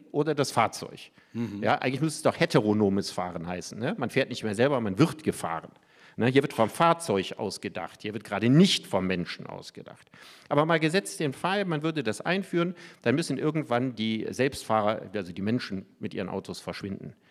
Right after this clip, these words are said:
Speaker 1: Weil sie können kein selbstfahrendes Auto so gut machen, dass wenn jetzt ein Betrunkener mit dem S U V daneben mal eben <laughs> rüberzieht, so schnell ist kein Auto. Ja, also mit Stück für Stück müssen die so langsam mal weg,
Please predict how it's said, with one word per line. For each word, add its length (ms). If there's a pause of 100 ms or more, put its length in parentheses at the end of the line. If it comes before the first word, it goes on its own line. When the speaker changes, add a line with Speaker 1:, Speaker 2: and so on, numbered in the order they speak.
(220)
Speaker 1:
Weil 160
sie 120
können 440
kein 220
selbstfahrendes 480
Auto 240
so 120
gut 200
machen, 280
dass 200
wenn 120
jetzt 200
ein 60
Betrunkener 500
mit 140
dem 100
S 180
U 60
V 180
daneben 380
mal 160
eben 220 (160)
<laughs> 180
rüberzieht, 580 (260)
so 160
schnell 300
ist 160
kein 160
Auto. 280 (580)
Ja, 180
also 220
mit 180
Stück 240
für 140
Stück 220
müssen 200
die 80
so 140
langsam 340
mal 160
weg, 340